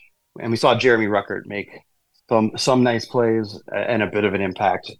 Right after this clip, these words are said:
Uh, maybe not the last week of O T As, but in the middle. So, um, that's gonna be interesting. And, and the other thing was, we saw C J Uzomah get hurt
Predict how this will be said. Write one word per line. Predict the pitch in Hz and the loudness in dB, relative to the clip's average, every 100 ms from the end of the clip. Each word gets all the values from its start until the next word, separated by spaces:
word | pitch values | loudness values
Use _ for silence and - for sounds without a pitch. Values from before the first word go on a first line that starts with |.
| - | -6
Uh, | 95 92 | -4 -2
maybe | 101 123 127 | 0 2 4
not | 135 127 | 2 2
the | 120 | 4
last | 110 107 - | 4 2 -2
week | 131 123 | -6 -2
of | |
O | 127 | -2
T | 123 127 | -2 -2
As, | 123 117 | -2 -2
but | 110 104 - _ - _ _ _ - | -2 -4 -4 _ -20 _ _ _ 0
in | 123 | 2
the | |
middle. | 110 110 95 | 4 4 2
So, | 98 - 110 104 - - _ _ _ _ - | 0 2 2 2 -2 -20 _ _ _ _ -4
um, | 107 101 95 87 - _ _ _ | 2 2 2 -10 -20 _ _ _
that's | 120 117 | 0 0
gonna | - 120 | 0 -2
be | 120 | -2
interesting. | 110 113 110 117 110 110 | -2 -4 -6 -6 -4 -2
And, | 113 | -4
and | - 127 | 0 2
the | 135 | 4
other | 147 | 4
thing | 139 139 | 4 4
was, | 123 | 2
we | 107 | 0
saw | 127 | -4
C | 113 123 | -2 -6
J | 113 117 | -4 -2
Uzomah | 113 107 104 104 | -2 -2 -4 -4
get | 98 - | -8 -12
hurt | - 131 - | -2 -2 -2